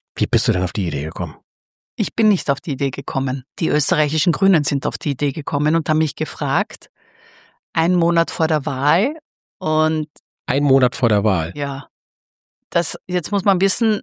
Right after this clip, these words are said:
Speaker 2: die wären wahrscheinlich nie auf die Idee gekommen, wenn sie nicht gerade aus dem Parlament geflogen wären und bei zwei Komma fünf Prozent standen. Und die brauchten einfach ein bekanntes, sympathisches Gesicht.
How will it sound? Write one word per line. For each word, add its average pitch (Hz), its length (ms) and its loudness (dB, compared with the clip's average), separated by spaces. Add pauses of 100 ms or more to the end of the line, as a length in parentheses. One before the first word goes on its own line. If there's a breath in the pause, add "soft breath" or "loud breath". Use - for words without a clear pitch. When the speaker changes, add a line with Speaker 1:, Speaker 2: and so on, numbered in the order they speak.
(140)
Speaker 2:
die 160 240 -6
wären 185 240 4
wahrscheinlich 156 400 0
nie 170 160 -2
auf 165 80 -4
die - 120 -10
Idee 151 220 -6
gekommen, 156 500 -4
wenn 147 80 -2
sie 160 120 -4
nicht 156 180 -4
gerade 143 360 0
aus 143 80 0
dem 156 100 -2
Parlament 147 480 -2
geflogen 160 480 0
wären 151 220 2
und 147 100 -4
bei 143 100 0
zwei 135 240 -2
Komma 147 320 -2
fünf 151 300 -4
Prozent 151 400 -2
standen. - 540 -6 (1200 loud breath)
Und 156 560 2 (120)
die 147 200 -4
brauchten 170 560 2
einfach 160 720 2
ein 151 920 2 (180)
bekanntes, 156 1080 0 (540)
sympathisches 160 840 -6
Gesicht. - 280 -12